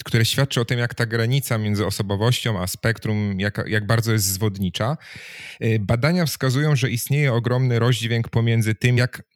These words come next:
satysfakcjonujące są dla osób ze spektrum doświadczenia zgodne z zainteresowaniami, a tym, jak nużące są doświadczenia z innych dziedzin. Tak zacząłem się zastanawiać po przeczytaniu tego zdania,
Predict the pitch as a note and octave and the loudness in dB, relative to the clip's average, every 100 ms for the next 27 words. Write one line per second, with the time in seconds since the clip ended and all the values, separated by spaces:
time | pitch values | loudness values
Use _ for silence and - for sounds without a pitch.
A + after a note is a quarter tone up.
0 | - B2 - A#2 - A2+ - A#2 A#2+ C#3+ | -4 -2 0 0 0 -2 0 0 2 2
1 | C#3+ C3 A#2+ A2+ G#2+ B2+ - A2 A2 A2 | 2 0 0 0 0 0 -2 -2 -2 -2
2 | - A#2+ - A#2 A2 - A2 G2+ - B2+ | -2 -2 -2 -2 -2 -2 -4 -4 -2 0
3 | B2+ A#2 A2 - G2 G2+ B2+ B2 A#2 G2+ | 2 2 0 -2 -4 0 0 2 2 2
4 | A2 A2 G#2+ G#2+ - G2+ G#2 G2+ F#2 G#2 | 2 2 2 0 0 0 2 2 4 2
5 | E3 - - - _ - A2+ D3+ E3 C#3+ | 2 -2 -16 -20 _ -4 0 2 4 4
6 | - C3+ A#2+ D#3+ D#3+ C3 B2 A#2 A#2 - | 4 4 6 4 4 2 2 2 0 0
7 | A2 - C3 C3+ C3 - D3 C#3 C3 G#2 | -2 0 0 2 0 0 0 2 0 0
8 | G2 D#2+ D#2+ D2+ - - - C#3+ C#3+ D#3+ | -2 0 -4 -6 -10 -20 -8 -4 0 0
9 | E3+ D#3+ D#3+ D3+ - D3 D3+ D3+ C#3+ - | 2 2 0 -2 0 0 0 -2 -4 -6
10 | D3 C#3+ - C#3+ C#3+ C3+ C3+ C3 C#3 C#3+ | -4 -4 0 0 0 -2 -4 -4 -2 0
11 | C#3 | 0